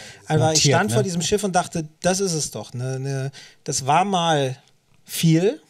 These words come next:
Speaker 1: und jetzt rostet es vor sich hin und es steht völlig bizarr in der Landschaft. Und das stand für mich, als ich nach der Wende durch den Osten gefahren bin, war das für mich so. Überall standen abgefahrene Sachen und rosteten.
Speaker 2: Mhm.
Speaker 1: Und, und, äh,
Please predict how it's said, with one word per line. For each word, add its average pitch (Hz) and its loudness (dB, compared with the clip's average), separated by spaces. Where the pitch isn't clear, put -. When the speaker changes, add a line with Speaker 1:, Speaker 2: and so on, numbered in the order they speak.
Speaker 1:
und 156 -4
jetzt 160 0
rostet 175 0
es 170 -8
vor 170 -10
sich 156 -10
hin 190 -6
und 165 -8
es 147 -10
steht 160 -8
völlig 175 -8
bizarr 156 -4
in - -8
der 139 -2
Landschaft. 160 -2
Und 147 -8
das 135 -4
stand 151 -2
für 156 -6
mich, 139 -6
als 147 -8
ich - -8
nach 147 -8
der 135 -4
Wende 156 0
durch 156 -4
den 147 -8
Osten 156 0
gefahren 143 -2
bin, 131 -4
war 127 2
das 139 -4
für - -8
mich 113 -8
so. 127 -10
Überall 151 0
standen 143 0
abgefahrene 147 -4
Sachen 143 -6
und 143 -8
rosteten. 127 -10
Speaker 2:
Mhm. - -20
Speaker 1:
Und, 131 -2
und, 131 -4
äh, 131 -4